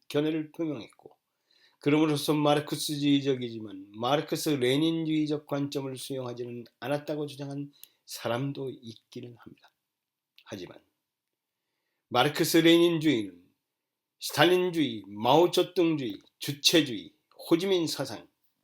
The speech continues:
카르스트로주의와 같은 변형으로 형성되어 이십 세기 가장 두드러진 혁명운동 중 많은 부분에 적용되었습니다. 지금까지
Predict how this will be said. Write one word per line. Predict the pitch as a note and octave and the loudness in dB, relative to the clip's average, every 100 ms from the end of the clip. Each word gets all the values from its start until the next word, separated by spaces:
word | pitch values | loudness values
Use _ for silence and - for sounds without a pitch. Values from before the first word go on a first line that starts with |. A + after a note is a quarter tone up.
| _ _ - | _ _ -2
카르스트로주의와 | G3 F#3 - - - E3+ D#3 D3 C#3+ C#3 B2+ B2 A#2+ A#2 B2+ A2+ A2+ A2 | 0 0 -4 -12 -8 -4 -4 -2 -4 -4 -4 -4 -8 -8 -6 -4 -4 -6
같은 | G#2+ - G#2+ - _ _ _ _ - | -8 -16 -20 -20 _ _ _ _ 0
변형으로 | C3+ D3 D#3+ D#3+ D#3 | 2 4 4 2 -2
형성되어 | D3 D3 C#3 B2 G2 - _ _ _ _ _ _ _ _ - | -4 -6 -6 -12 -18 -20 _ _ _ _ _ _ _ _ -4
이십 | B2 D3+ D#3+ D3 | 2 2 2 -2
세기 | - A2+ - - _ _ _ _ _ _ | -4 -4 -6 -16 _ _ _ _ _ _
가장 | - E3+ F#3 F3+ D#3+ D3 _ | 0 2 2 2 -4 -8 _
두드러진 | - G3 F#3+ F#3 E3+ E3 C#3 B2+ | -4 0 4 4 4 0 -2 -4
혁명운동 | G3 G3+ G3 F#3+ F3+ E3 D#3 D#3 C#3+ | -2 -2 -2 -2 -2 -4 -4 -4 -4
중 | C#3 A2+ - _ _ - | -8 -10 -18 _ _ -4
많은 | C3 D3 E3+ F3+ F3 D#3 | 2 4 4 0 -4 -6
부분에 | D3+ C#3+ C#3+ C#3 B2+ C3 - | -6 -4 -4 -4 -10 -16 -10
적용되었습니다. | B2 A#2 A2+ G#2+ G#2+ - D#2+ - - _ _ _ _ _ _ _ _ _ _ _ _ _ _ _ - - _ _ _ _ _ _ _ _ _ | -8 -6 -8 -12 -16 -16 -16 -14 -18 _ _ _ _ _ _ _ _ _ _ _ _ _ _ _ -18 -18 _ _ _ _ _ _ _ _ _
지금까지 | - E3+ D#3 B2+ G2+ F2 | 4 6 6 4 0 -10